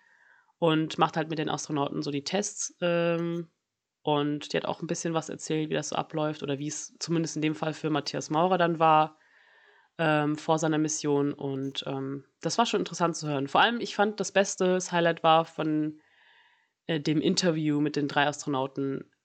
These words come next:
dass die alle immer noch keine richtigen Worte haben, wie sich das wirklich dann anfühlt im Endeffekt da oben. Also das fand ich schon sehr cool, dass die, das haben die auch selber so, äh,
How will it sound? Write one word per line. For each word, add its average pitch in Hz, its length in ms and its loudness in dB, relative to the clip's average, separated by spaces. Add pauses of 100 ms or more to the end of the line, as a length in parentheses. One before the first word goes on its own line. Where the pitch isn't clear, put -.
(220)
dass 151 200 -2
die - 120 -2
alle 190 260 4
immer 180 180 2
noch 170 200 0
keine 170 240 -2
richtigen 151 360 -4
Worte 147 320 2
haben, 135 260 2
wie 147 80 -4
sich 143 80 -10
das - 180 -10
wirklich 147 220 -8
dann 143 140 -2
anfühlt 127 520 -4
im 143 120 -6
Endeffekt 143 480 -8
da 123 80 -4
oben. 135 280 -6
Also 147 140 -6
das 156 140 -6
fand 160 180 -2
ich 151 100 -4
schon 147 200 -6
sehr 147 180 -6
cool, - 120 -10
dass 143 220 -6
die, - 120 -8
das - 160 -4
haben 160 80 4
die 160 80 2
auch 135 80 -2
selber 143 280 0
so, 143 300 -2
äh, 139 380 -8